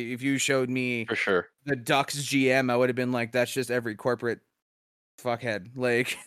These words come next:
Speaker 1: <laughs> every corporate suit and tie, like, whatever," right? But once that video <laughs> dropped of Kyle Davidson getting interviewed by Billy Eisner, it turned into a meme of,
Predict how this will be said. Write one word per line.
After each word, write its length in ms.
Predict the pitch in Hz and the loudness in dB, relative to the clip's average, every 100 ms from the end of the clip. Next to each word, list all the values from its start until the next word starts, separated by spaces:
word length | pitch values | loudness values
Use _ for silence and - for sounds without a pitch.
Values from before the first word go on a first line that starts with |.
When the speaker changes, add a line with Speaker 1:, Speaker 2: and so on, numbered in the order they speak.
| _ | _
Speaker 1:
<laughs> 160 | _ | _
every 300 | 185 196 175 | 6 6 6
corporate 460 | 170 175 165 156 147 | 8 10 10 6 -4
suit 220 | - 147 | -2 -2
and 100 | 139 | 0
tie, 260 | 131 139 127 | 0 2 2
like, 160 | 120 | 0
whatever," 380 | 117 123 139 123 | 0 2 2 2
right? 240 | 107 120 143 - - - _ _ _ | 2 0 0 -8 -20 -20 _ _ _
But 540 | - 147 165 151 135 - - _ _ _ _ _ _ | -12 4 6 8 4 0 -12 _ _ _ _ _ _
once 360 | - 151 185 196 | -2 4 4 6
that 220 | 196 190 | 4 4
video 360 | 151 143 156 160 | 6 6 8 6
<laughs> 20 | |
dropped 540 | 135 123 - 151 160 156 | 4 0 4 4 2 -2
of 100 | - | -6
Kyle 360 | - 185 170 | 0 2 2
Davidson 580 | 170 175 185 147 147 180 | 0 4 4 4 0 -2
getting 240 | 139 143 147 | 0 -2 -2
interviewed 400 | 135 139 143 139 | -2 -2 -2 0
by 100 | 135 | 0
Billy 300 | 120 123 127 | 2 0 0
Eisner, 460 | 98 135 147 151 | 0 -2 0 0
it 320 | 135 135 131 | 2 0 -2
turned 280 | - 135 147 | -2 -2 0
into 300 | 151 151 147 | -4 -4 -4
a 80 | 131 | -2
meme 420 | 131 139 131 135 | -2 -2 0 -2
of, 300 | 110 120 113 | -4 -6 -6